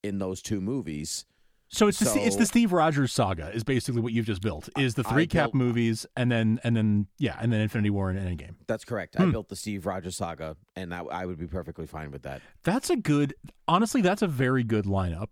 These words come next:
Speaker 2: of movies. To, if you're gonna just keep five, that is a very, very good, uh, very, very good number. I would have, I would really struggle with five because so many of the, of Phase One were, I, I, I loved so much, like the first Iron Man movie, first Cap movie, first Thor movie.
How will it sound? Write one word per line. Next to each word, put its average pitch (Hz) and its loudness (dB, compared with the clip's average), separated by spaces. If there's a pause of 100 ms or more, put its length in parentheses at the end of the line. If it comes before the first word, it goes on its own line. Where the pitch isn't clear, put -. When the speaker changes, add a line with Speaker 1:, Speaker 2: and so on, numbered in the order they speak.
(260)
Speaker 2:
of 117 0
movies. 87 0
To, 113 -6
if 104 -6
you're 113 0
gonna 110 2
just 110 -4
keep 143 0 (240)
five, 156 -2 (140)
that 123 0
is 107 2
a 104 0
very, 101 0
very 92 0
good, 90 -6
uh, 82 -6 (520)
very, 151 4
very 98 0
good 90 -4
number. 85 -8 (380)
I 208 0
would 175 2
have, 127 0
I 123 2
would 135 2
really 143 4
struggle 117 0
with 98 0
five 92 0
because 92 -4 (720)
so 160 4
many 170 4
of 110 0
the, 110 0
of 104 -4
Phase 104 -2
One 101 0 (320)
were, 117 0
I, 113 -8
I, 110 -8 (120)
I - -2
loved 104 0
so 110 -2
much, 117 -2
like 101 -10
the 104 -6
first 123 -2
Iron 104 0
Man 92 -2
movie, 82 -8
first 135 -4
Cap 98 -4
movie, 80 -10
first - -4
Thor 95 -4
movie. 85 -8